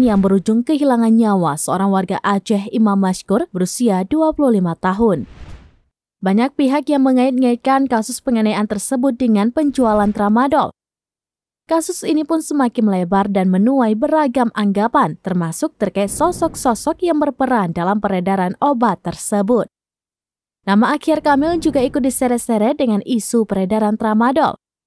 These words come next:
Di sejumlah postingan khususnya di media sosial TikTok, bahkan ada yang menyuarakan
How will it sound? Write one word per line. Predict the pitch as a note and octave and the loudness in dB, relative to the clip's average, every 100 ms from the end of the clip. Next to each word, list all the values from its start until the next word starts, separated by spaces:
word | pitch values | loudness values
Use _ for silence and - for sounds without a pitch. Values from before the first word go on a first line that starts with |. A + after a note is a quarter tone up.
| _ _ _ _ _ _ - | _ _ _ _ _ _ -18
Di | F#3+ | -8
sejumlah | F#3+ - G3+ A3 A3+ A#3+ | -4 0 2 2 0 0
postingan | A3+ - A3 A3 A3+ | -4 -2 -2 0 0
khususnya | A3+ C#4+ D#4+ D4+ C4 | -2 -4 -4 0 0
di | G3+ C#4+ | 0 -2
media | D4 C4 B3+ | -2 0 0
sosial | A#3 A#3 - G#3 | 0 -4 -2 -4
TikTok, | G#3+ G3+ - A#3+ - | -4 -6 -2 -2 -2
bahkan | F3 D#3+ F3+ B3 F4 | -6 -4 -4 -4 -2
ada | F4+ A3+ A#3 | -2 0 0
yang | A#3+ A3 | 2 2
menyuarakan | G#3 F#3+ F3+ F3+ F3 | 2 2 0 -4 -6